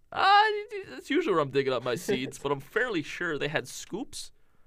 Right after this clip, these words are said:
Speaker 2: Okay.
Speaker 1: Uh, yeah.
Speaker 2: It just sounds like Bulk Barn.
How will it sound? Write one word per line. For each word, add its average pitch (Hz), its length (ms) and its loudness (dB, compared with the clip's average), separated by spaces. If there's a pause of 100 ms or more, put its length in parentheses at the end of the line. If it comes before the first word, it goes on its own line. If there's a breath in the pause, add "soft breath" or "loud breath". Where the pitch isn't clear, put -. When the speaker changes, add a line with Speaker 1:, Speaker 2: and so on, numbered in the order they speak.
(120)
Speaker 2:
Okay. - 260 -8
Speaker 1:
Uh, 113 340 -2
yeah. - 240 -4 (360)
Speaker 2:
It 139 120 -12
just 151 160 -4
sounds 160 220 -4
like 180 140 -6
Bulk 202 240 -4
Barn. 120 220 -12